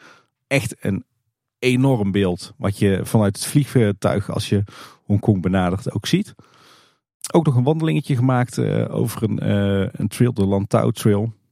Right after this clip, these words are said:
Ook weer lekker, eh, een aantal kilometers, eh, gewandeld door de bergen en door de bossen daar. En uiteindelijk ook het Po Lin Monastery, eh, bezocht. Wat een, eh, een, eh, heel indrukwekkend, eh, kloostercomplex is.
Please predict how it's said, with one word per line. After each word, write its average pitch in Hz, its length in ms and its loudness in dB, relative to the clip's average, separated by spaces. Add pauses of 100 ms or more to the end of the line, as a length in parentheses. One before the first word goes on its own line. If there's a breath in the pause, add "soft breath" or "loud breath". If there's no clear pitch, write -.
(500)
Ook - 120 -14
weer 101 100 2
lekker, 90 360 -2 (140)
eh, 87 100 -2
een 87 100 -4
aantal 87 220 -4
kilometers, 87 580 -2
eh, 90 120 2
gewandeld 87 400 -2
door 104 100 4
de 95 80 0
bergen 95 420 -2
en - 60 -4
door 90 140 -2
de 87 60 -4
bossen 143 280 -2
daar. 110 260 0 (380 loud breath)
En 160 120 -2
uiteindelijk 143 420 2
ook 110 100 -2
het - 100 -8 (100)
Po 147 200 4
Lin 156 320 -2
Monastery, 143 600 0
eh, 113 300 0
bezocht. 117 380 0
Wat - 180 -4
een, 101 160 0
eh, 85 340 0
een, 95 160 -2
eh, 90 80 0
heel 90 380 -4
indrukwekkend, - 640 -6
eh, 87 120 -2
kloostercomplex - 920 -8
is. - 260 -12